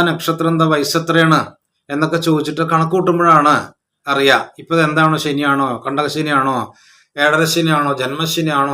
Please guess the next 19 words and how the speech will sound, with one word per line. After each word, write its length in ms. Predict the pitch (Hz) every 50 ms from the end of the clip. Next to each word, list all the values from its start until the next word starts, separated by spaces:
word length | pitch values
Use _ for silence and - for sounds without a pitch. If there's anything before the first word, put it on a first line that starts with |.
| 131
അഷ്ടമശനിയാണോ, 920 | 117 - - 160 165 170 160 - - 165 160 160 151 143 143 147 147 135 113 104 - _ _ _ _ _ _ _ _ _ _ _ _ _ _ _ _ _
അപ്പൊ 120 | 170 175 180
എങ്ങനെ 160 | 175 170 165 165
ദുരിതങ്ങളുണ്ട്, 640 | 160 156 160 151 143 156 160 160 156 151 143 143 135 113 - - - _ _ - 151
ഈശ്വരാധീനം 560 | 147 - 156 156 160 160 156 156 156 165 165 160
ഇല്ലേ 140 | 156 151 151 147
എന്നൊക്കെ 300 | 156 156 - - 156 165 170 165 - - _ _ _ _ -
ഒരു 80 | 156 160 156
ജ്യോത്സ്യൻ്റെ 440 | 170 165 170 165 165 165 175 190 185
അടുത്ത് 180 | 170 160 - 160 170
ചെല്ലുമ്പോഴാണ് 500 | 160 156 151 151 156 156 151 147 143 147 139
കൃത്യമായിട്ട് 520 | 139 117 - - 139 143 143 139 131 123 135
അറിയുക. 260 | 131 120 117 110 104 104 - _ _ _ _ _ _ _ _ _ - 160
അടുത്ത 240 | 170 165 165 180 208 196
സ്റ്റെപ്പാണ് 560 | - - 185 180 - 175 175 170 160 151 139 117 - - _ _ _ _ _ _ _ _ _ _ _ _ -
ഇദ്ദേഹത്തിന് 520 | 160 160 175 147 160 170 165 - 156 156 127 95 - - _ _ _ _ _ _ _ _ _ _ _ _ _ _ _ _ _ _ _ _ _ _ _ _ -
എന്തുകൊണ്ടാണ് 600 | 139 143 156 160 165 170 175 175 175 170 160 165 165
ഇങ്ങനെ 160 | 165 160 160 156
കഷ്ടങ്ങൾ 340 | 143 135 - - 151 156 160